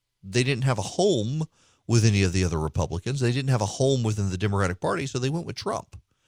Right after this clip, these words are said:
the guy they watched on T V, the guy they knew he could be crass and vulgar, but he was with them, and they believed him. They, they knew he connected with them,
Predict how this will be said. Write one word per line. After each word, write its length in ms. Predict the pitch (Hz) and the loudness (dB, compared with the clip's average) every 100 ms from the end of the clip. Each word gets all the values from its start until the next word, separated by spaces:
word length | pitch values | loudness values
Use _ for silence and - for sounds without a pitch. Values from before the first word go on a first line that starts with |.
| _ _ | _ _
the 100 | - | -6
guy 220 | 113 120 131 | 2 4 4
they 120 | 139 | 2
watched 400 | 123 117 - - | 2 0 -2 -4
on 120 | 131 | -4
T 200 | 131 147 | -4 -6
V, 340 | 143 95 127 - _ _ _ _ _ _ _ _ - | -4 -4 -6 -12 _ _ _ _ _ _ _ _ -6
the 120 | 120 | 0
guy 280 | 123 120 135 | 4 4 4
they 200 | 131 131 | 2 2
knew 260 | 127 135 | 2 2
he 100 | 143 | 2
could 160 | 127 127 | 0 -4
be 80 | 120 | -6
crass 560 | - - 113 113 127 | -4 0 2 2 0
and 140 | 131 107 | -4 -2
vulgar, 640 | 92 104 113 123 139 143 _ _ _ _ _ _ _ | 4 4 4 0 -2 -4 _ _ _ _ _ _ _
but 260 | 104 107 113 | 0 4 4
he 100 | 120 | 4
was 160 | 110 | 0
with 180 | 117 185 | 0 0
them, 200 | 90 95 | 0 0
and 120 | 104 | 2
they 100 | 107 | 2
believed 500 | 107 104 117 165 143 | 2 0 0 -4 -4
him. 200 | 92 92 | -4 -2
They, 160 | 107 101 | 0 -2
they 260 | - 104 | 0 -2
knew 320 | 113 123 139 131 | 0 0 2 0
he 260 | 127 127 _ | -2 -6 _
connected 440 | - 135 135 - 120 | 0 2 0 -2 -2
with 260 | 139 - | -2 -2
them, 300 | 98 69 95 | -4 -4 -8